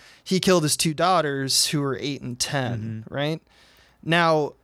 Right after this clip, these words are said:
Speaker 1: we see those daughters, 'cause they're speaking in, uh, you know, they have a
Speaker 2: They're
Speaker 1: British
Speaker 2: ghosts,
Speaker 1: accent as
Speaker 2: yeah.
Speaker 1: well. They're ghosts. We see them later, and they're, uh, they're twins,
Speaker 2: Mm-hmm.
Speaker 1: you know? Uh, it's this little lack,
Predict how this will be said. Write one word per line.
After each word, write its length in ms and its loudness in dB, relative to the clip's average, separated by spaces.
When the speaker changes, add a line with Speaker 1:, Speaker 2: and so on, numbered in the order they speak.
Speaker 1:
we 240 2
see 280 4
those 280 4
daughters, 680 2
'cause 180 0
they're 100 0
speaking 460 -2
in, 240 -4
uh, 420 0
you 160 -6
know, 260 -4
they 120 -2
have 120 -2
a 60 -4
Speaker 2:
They're 160 0
Speaker 1:
British 140 2
Speaker 2:
ghosts, 280 2
Speaker 1:
accent 120 -6
as 120 -6
Speaker 2:
yeah. 80 -2
Speaker 1:
well. 300 0
They're 180 -2
ghosts. 560 -2
We 120 -2
see 220 2
them 240 0
later, 540 2
and 280 4
they're, 240 6
uh, 160 2
they're 140 0
twins, 640 -4
Speaker 2:
Mm-hmm. 340 -6
Speaker 1:
you 120 0
know? 180 -4
Uh, 420 4
it's 240 2
this 260 2
little 580 4
lack, 460 0